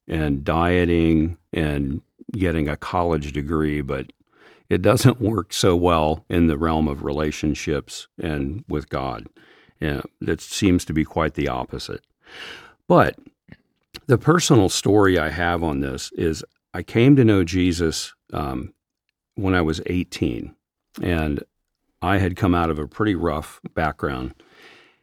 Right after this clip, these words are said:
and I went to the extreme, and it was a good extreme. I was very much in love with what God had done in my heart, started studying the Bible,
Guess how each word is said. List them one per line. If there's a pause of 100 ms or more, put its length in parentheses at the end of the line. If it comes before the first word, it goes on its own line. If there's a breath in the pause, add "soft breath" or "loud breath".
(140 soft breath)
and
I
went
to (140)
the
extreme, (440)
and
it
was
a
good
extreme.
I
was
very
much
in
love
with
what
God
had
done
in
my
heart, (360 soft breath)
started
studying
the
Bible,